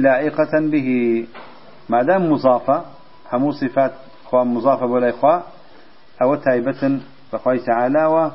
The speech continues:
بەو شێوەی کە شایستن بۆ خوا. كما أنك أيها النافي للصفات تثبت لله تعالى ذاته. ئەی کەسێکە معەطڵەی، کە یەکێکی لە نوفات،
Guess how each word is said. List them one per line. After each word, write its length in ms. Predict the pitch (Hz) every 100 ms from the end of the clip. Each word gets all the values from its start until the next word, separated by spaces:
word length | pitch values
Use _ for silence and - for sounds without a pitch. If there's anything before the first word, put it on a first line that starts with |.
| - - - -
بەو 140 | 131 127 -
شێوەی 400 | 123 117 131 120
کە 80 | 120 -
شایستن 520 | 120 120 117 - 156
بۆ 120 | 117 98
خوا. 140 | 95 - - - - - - -
كما 280 | 135 147
أنك 320 | 160 151 135 143
أيها 320 | 147 139 135
النافي 420 | 135 147 135 127
للصفات 580 | 120 117 120 - 143 139 - - - - - -
تثبت 380 | 156 151 131 127
لله 500 | 120 120 127 135 123
تعالى 440 | 123 120 135 131 120 123
ذاته. 260 | 117 - - - - - - - - - - - 139
ئەی 100 | 165 165
کەسێکە 480 | - - - 139 139 139 - - 120
معەطڵەی، 560 | 120 123 123 110 101 - - - - - - -
کە 60 | 123
یەکێکی 300 | 139 143 135 131
لە 60 | 127
نوفات، 340 | 117 123 107